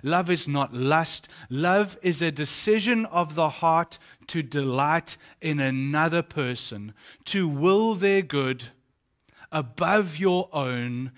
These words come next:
even at a cost to yourself. Love is a decision of the heart to delight in another, to will their good above your own,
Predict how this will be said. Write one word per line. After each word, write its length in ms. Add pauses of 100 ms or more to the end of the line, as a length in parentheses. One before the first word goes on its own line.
(280)
even 460
at 160
a 60
cost 680
to 160
yourself. 840 (1200)
Love 640 (240)
is 200
a 140 (360)
decision 640
of 160
the 140
heart 500
to 140
delight 640
in 200
another, 880 (300)
to 180
will 420
their 280
good 340 (240)
above 560
your 240
own, 440